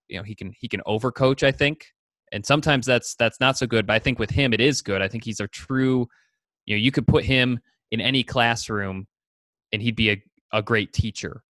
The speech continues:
He's that kind of coach. And so I think an extra month and a half with him probably is to several players' benefits. But I, and I, and I think their size is really good. I,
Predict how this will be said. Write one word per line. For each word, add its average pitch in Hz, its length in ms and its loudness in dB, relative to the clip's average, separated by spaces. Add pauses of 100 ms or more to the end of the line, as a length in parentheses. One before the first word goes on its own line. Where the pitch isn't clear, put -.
He's 113 200 -6
that 107 200 0
kind 101 200 -8
of - 100 -12
coach. 82 340 -8
And 98 120 -12
so 113 200 0
I 107 100 4
think - 360 -4 (280)
an 110 60 -2
extra 117 580 2 (120)
month 139 240 0
and 120 80 0
a 120 40 0
half 135 260 2
with 110 100 2
him 160 420 4 (720)
probably 160 320 4
is 113 180 0
to 117 200 2
several 143 320 0
players' 107 380 0
benefits. - 640 -6 (920)
But 123 160 6
I, 127 220 6
and 123 160 2
I, 113 80 0
and 120 100 2
I 117 100 4
think 147 240 0
their 110 140 0
size 139 380 2
is 123 100 -6
really 135 220 4
good. 123 220 6
I, 127 80 6